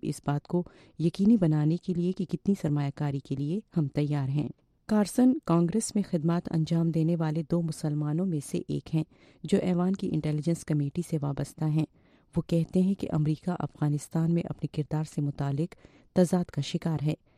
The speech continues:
نہ صرف ملک میں قانون سازوں کے درمیان نا اتفاقی کی وجہ سے، بلکہ اس وجہ سے بھی کہ ہمارے اقدامات کو بیرون ملک کس طرح دیکھا جاتا ہے۔ مسٹر کارسن کا کہنا ہے کہ ایک طرف ہمیں برا سمجھا جاتا ہے اور دوسری طرف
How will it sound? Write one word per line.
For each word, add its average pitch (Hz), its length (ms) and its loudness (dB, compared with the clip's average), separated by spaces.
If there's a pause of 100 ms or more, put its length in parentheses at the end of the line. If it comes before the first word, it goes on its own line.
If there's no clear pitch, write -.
(220)
نہ 196 120 6 (120)
صرف 190 400 0
ملک 160 380 0
میں 220 140 4 (300)
قانون 160 280 4
سازوں 165 340 2
کے 180 220 -4
درمیان 160 380 2
نا 151 100 2
اتفاقی 143 540 -4
کی 208 140 -2
وجہ 190 240 2
سے، 208 220 0 (500)
بلکہ 180 340 4
اس - 260 -2
وجہ 156 200 2 (120)
سے 156 100 2
بھی 180 160 -2
کہ 226 120 -2
ہمارے 147 360 0
اقدامات 143 680 -2
کو 175 180 -4
بیرون 151 360 0
ملک 170 300 -2 (300)
کس - 200 -2
طرح 165 340 2
دیکھا 147 260 -2
جاتا 143 320 -2
ہے۔ 151 100 -2 (400)
مسٹر 226 220 6
کارسن 214 400 4
کا 247 120 2
کہنا 180 340 2
ہے 196 80 0
کہ - 180 -2
ایک 180 220 -2
طرف 165 280 -2
ہمیں 165 180 4
برا 160 280 0
سمجھا 147 360 0
جاتا 156 340 -2
ہے 196 140 0
اور 139 200 -2
دوسری 147 280 -4
طرف 160 260 0